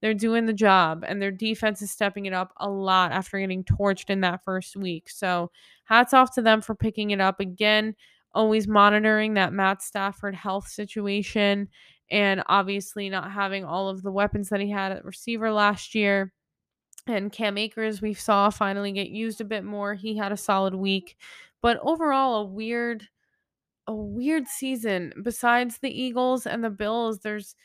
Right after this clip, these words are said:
and Miami, but I'm not even fully sold on them yet. Um, there, there's not many teams in this league that you look at and you're like, "Yeah, this is a really good football team." There's just not. And it, it's crazy 'cause I feel like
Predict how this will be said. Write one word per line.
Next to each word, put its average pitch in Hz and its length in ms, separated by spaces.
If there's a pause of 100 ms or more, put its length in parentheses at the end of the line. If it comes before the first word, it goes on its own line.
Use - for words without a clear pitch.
(640)
and 254 220
Miami, 247 520
but 214 200
I'm 214 140
not 254 160
even 240 220
fully 226 320
sold 214 320
on 208 200
them 190 180
yet. 180 280 (500)
Um, 190 560 (240)
there, 220 160
there's 226 260
not 233 200
many 254 180
teams 247 300
in 240 80
this 226 200
league 226 200
that 180 120
you 196 120
look 214 240
at 202 160
and 202 100
you're 202 120
like, 196 180
"Yeah, 208 260
this 202 220
is 220 60
a 214 80
really 208 240
good 196 140
football 214 340
team." 185 360
There's 208 200
just 220 220
not. 233 320
And 202 180
it, 202 120
it's - 200
crazy 254 380
'cause 208 180
I 208 100 (140)
feel 247 180
like 208 300